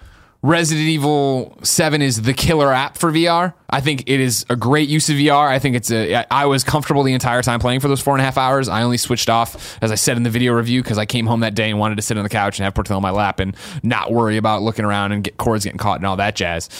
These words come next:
Uh, and it's just natural state, I think, for us to play video games 'cause we've been raised that way. But it is awesome, and it is, I think it's proof, it, it, which we haven't had, of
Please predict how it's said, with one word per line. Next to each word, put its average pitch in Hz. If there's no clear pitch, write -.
Uh, -
and 107
it's 120
just -
natural 104
state, 95
I 87
think, 90
for 85
us 90
to -
play 92
video 95
games 95
'cause 92
we've 92
been 95
raised 101
that 87
way. 90
But -
it 160
is 175
awesome, 156
and 135
it 127
is, 139
I 160
think 185
it's 147
proof, -
it, 131
it, 123
which 123
we 131
haven't 131
had, 120
of 110